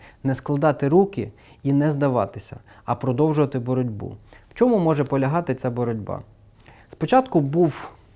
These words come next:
наголос на тому, що ми просили наших західних партнерів, в першу чергу Францію, яка прийматиме Олімпійські ігри,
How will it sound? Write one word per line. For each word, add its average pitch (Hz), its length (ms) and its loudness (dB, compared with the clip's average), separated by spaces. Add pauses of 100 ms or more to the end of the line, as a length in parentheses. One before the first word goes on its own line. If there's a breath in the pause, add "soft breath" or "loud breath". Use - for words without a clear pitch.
(140)
наголос 147 480 2
на 135 100 2
тому, 180 360 0
що 120 340 -4
ми 147 280 0
просили 143 680 0 (120)
наших 127 260 -4
західних 127 480 -2
партнерів, 170 500 0
в 113 40 -4
першу 139 340 2
чергу 123 320 0
Францію, 156 480 -2
яка 127 180 -4
прийматиме 127 600 -4
Олімпійські 113 500 -6
ігри, 147 340 0